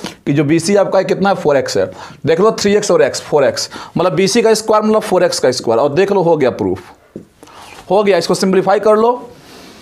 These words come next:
अ, ये टू का मल्टीप्लाई कर दो, टू वाई स्क्वायर हो जाएगा।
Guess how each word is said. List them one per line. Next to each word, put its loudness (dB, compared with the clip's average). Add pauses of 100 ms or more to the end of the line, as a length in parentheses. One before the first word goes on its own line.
(220)
अ, 2
ये 2
टू 0
का 2
मल्टीप्लाई 0
कर 0
दो, 2
टू 2
वाई 2
स्क्वायर -2
हो -2
जाएगा। -2